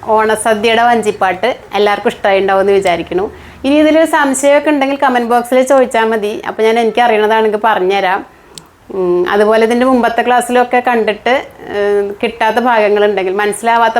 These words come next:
ഭാഗങ്ങളുണ്ടെങ്കിൽ ചോദിച്ചാൽ മതി കേട്ടോ. അപ്പൊ ഞാൻ അതിൽ എനിക്ക് പറ്റണതാണെങ്കിൽ അത് അപ്പപ്പം ഞാൻ ക്ലിയർ ചെയ്ത് തരാം. ഇനിയും അടുത്ത ക്ലാസ്സുകളും ഇനി നമുക്ക് പദങ്ങളൊക്കെ എടുക്കാൻ പറ്റുമോ നോക്കട്ടെ. ഇതിന് റിപ്ലൈ കിട്ടുന്നതനുസരിച്ചിട്ട് ഞാൻ മാറ്റിത്തരാം. പദങ്ങളൊക്കെ പഠിപ്പി-, പഠിക്കാറായെങ്കിൽ നിങ്ങളൊരു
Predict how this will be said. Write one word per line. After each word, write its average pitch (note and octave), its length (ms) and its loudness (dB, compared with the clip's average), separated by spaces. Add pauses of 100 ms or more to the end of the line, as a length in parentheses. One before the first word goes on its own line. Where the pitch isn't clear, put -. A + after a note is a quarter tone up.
ഭാഗങ്ങളുണ്ടെങ്കിൽ G#3 720 0 (500)
ചോദിച്ചാൽ G3 420 0
മതി F#3+ 160 0
കേട്ടോ. F3+ 180 -2 (300)
അപ്പൊ F3+ 120 -6 (100)
ഞാൻ G#3 100 0 (100)
അതിൽ G3+ 160 -2 (500)
എനിക്ക് G3 240 -2
പറ്റണതാണെങ്കിൽ G3+ 640 0
അത് G3 100 -2 (100)
അപ്പപ്പം G3 340 -2
ഞാൻ G3+ 140 0
ക്ലിയർ F#3+ 300 2
ചെയ്ത് F#3 200 0
തരാം. F3+ 220 -2 (600)
ഇനിയും B3 360 4 (140)
അടുത്ത A3 320 -2
ക്ലാസ്സുകളും A3 580 0 (200)
ഇനി G#3 180 0
നമുക്ക് B3 200 0 (100)
പദങ്ങളൊക്കെ B3 640 2
എടുക്കാൻ C4+ 320 0
പറ്റുമോ C#4+ 220 2 (100)
നോക്കട്ടെ. C#4 420 0 (180)
ഇതിന് C#4 300 2 (120)
റിപ്ലൈ D4 360 2
കിട്ടുന്നതനുസരിച്ചിട്ട് C#4+ 680 0
ഞാൻ C#4 100 2 (100)
മാറ്റിത്തരാം. F#3+ 500 0 (160)
പദങ്ങളൊക്കെ A3+ 540 0
പഠിപ്പി-, A#3+ 460 -2
പഠിക്കാറായെങ്കിൽ A#3 800 0 (340)
നിങ്ങളൊരു E4+ 280 2